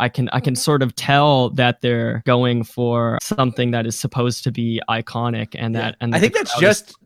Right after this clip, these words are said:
Speaker 2: how, like,
Speaker 1: loving.
Speaker 2: Robert Zemeckis makes movies, and I'll get
Speaker 1: Yeah.
Speaker 2: into that after, but, like, I'll just let you finish,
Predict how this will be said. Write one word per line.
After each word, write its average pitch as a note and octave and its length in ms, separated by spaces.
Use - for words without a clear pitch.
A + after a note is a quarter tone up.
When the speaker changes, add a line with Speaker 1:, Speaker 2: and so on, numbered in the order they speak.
Speaker 2:
how, D#3+ 220
like, C#3+ 80
Speaker 1:
loving. A#2 360
Speaker 2:
Robert C#3 460
Zemeckis C3 500
makes A#2+ 320
movies, B2 520
and D3 100
I'll D3+ 100
get D3+ 160
Speaker 1:
Yeah. F3 120
Speaker 2:
into A#3+ 100
that C#3 100
after, D3+ 340
but, C3+ 220
like, B2 380
I'll F#3 120
just G#3 140
let G#3+ 120
you F#3+ 80
finish, E3+ 260